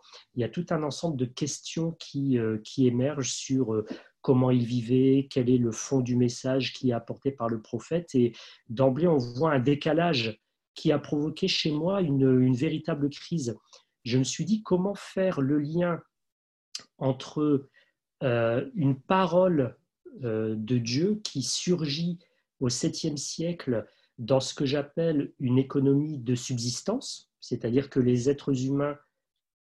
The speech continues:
avaient l'habitude, jusqu'à une époque récente, ben de, de travailler pour, euh, gagner leur pain ou leur dû, comme, comme l'on dit, mais également pour pouvoir se nourrir.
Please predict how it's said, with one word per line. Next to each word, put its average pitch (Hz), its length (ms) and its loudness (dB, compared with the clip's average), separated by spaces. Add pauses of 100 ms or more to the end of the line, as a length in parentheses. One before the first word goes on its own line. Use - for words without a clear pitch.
avaient 131 260 2
l'habitude, 151 640 0
jusqu'à 127 400 -2
une 135 220 2
époque 139 280 -2
récente, 156 720 -6 (560)
ben 117 240 -2
de, 113 540 -4
de 110 260 -8
travailler 143 960 -2 (260)
pour, 123 440 0
euh, 107 380 0
gagner 123 400 2
leur 123 320 -2
pain 247 200 -4 (100)
ou 123 100 -2
leur 110 220 -2
dû, 143 320 -4
comme, 117 400 -2
comme 117 220 -6
l'on 113 100 -4
dit, 208 160 2
mais 139 220 4
également 131 380 0
pour 139 260 -4
pouvoir 147 260 -4
se - 160 -4
nourrir. 139 520 0